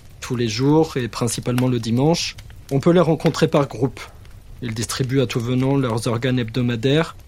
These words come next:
et chantent à satiété les refrains antimilitaristes dont s'orne leur répertoire. On m'assure même qu'ils viennent de louer à bail un immeuble actuellement dépourvu de locataires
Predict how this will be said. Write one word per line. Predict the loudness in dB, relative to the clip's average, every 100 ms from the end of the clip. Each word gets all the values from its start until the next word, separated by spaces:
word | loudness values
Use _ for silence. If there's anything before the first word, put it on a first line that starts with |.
| -6
et | -2
chantent | 2 2 2 0
à |
satiété | 0 0 2 2 4
les | 2
refrains | 4 0 0 -2 0
antimilitaristes | -2 2 2 2 2 0 2 -2 -4 -6
dont | -4 -4
s'orne | -2 0 0
leur | 0 -2
répertoire. | -4 -4 -6 -8 -8 -8 -8 -12 -20 -20 -20 -20 -20 -20 -20 -20 -14 -14 -14 -4 4
On | 6
m'assure | 6 6 4 6
même | 6 4
qu'ils | 2 0 2
viennent | 4 4 4
de | 4
louer | 4 4
à | 4
bail | 4 4 4
un | 4
immeuble | 4 4 4 2
actuellement | 0 2 2 4
dépourvu | 4 4 2 2
de | 2
locataires | 2 2 0 0 -2 -2 -8